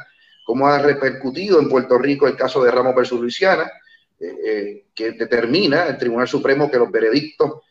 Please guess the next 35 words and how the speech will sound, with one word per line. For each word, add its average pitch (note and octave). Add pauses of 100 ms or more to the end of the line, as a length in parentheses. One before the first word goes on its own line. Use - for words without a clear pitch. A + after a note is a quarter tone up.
(200)
tienen C3
que C#3+
ocurrir C#3
de D#3+
forma C#3
unánime C#3+
para C3
lograr A2+
una C3
convicción, C3+ (300)
eh, G2 (100)
eh, G2+ (420)
criminal, B2+
la A2
fiscalía, A2+
¿no? B2+ (180)
Y -
eso C#3
le B2
aplica F3
a -
la D3
fiscalía B2+ (280)
de A2
los A2
cincuenta B2
estados, B2
ya A#2+
eso C3+
era D3
de C#3
aplicación B2
a C3
nivel C3
federal, C#3